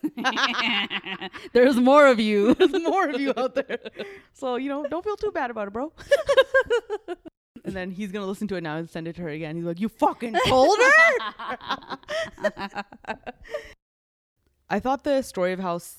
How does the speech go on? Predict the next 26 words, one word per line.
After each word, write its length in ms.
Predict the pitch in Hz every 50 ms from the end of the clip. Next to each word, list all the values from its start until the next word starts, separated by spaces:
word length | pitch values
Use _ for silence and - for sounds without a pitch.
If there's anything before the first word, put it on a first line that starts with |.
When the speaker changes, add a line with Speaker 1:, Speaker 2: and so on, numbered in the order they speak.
| _ _
Speaker 1:
m-, 160 | - 160 170 - -
so 160 | 151 - 185
my 140 | 170 160 160 - _
cousin 280 | _ - 180 165 165 170
Sim's 380 | 160 - - 170 156 160 156 151
the 40 | 156
one 160 | 151 151 156
who's 160 | 170 160 156
getting 220 | - 156 151 151 147
married, 240 | 147 139 139 143
is 200 | 151 156 156 147
his 280 | 139 165 156 160 160 151
engagement. 440 | 160 156 151 143 147 - 143 151 - - _ - - - - - _ _
I 60 | -
thought 180 | - - 208 208
the 80 | 240
story 240 | 208 - - 196 196
of 80 | 190 175
how 140 | 190 180 170
he 160 | 160 175 175
met 160 | 165 165 175
his 140 | 170 156 -
fiance 300 | - 156 151 156 151 160
was 180 | 151 147 147 151
really 240 | 151 151 143 127 131
interesting. 500 | 143 151 - 156 147 - 101 165 160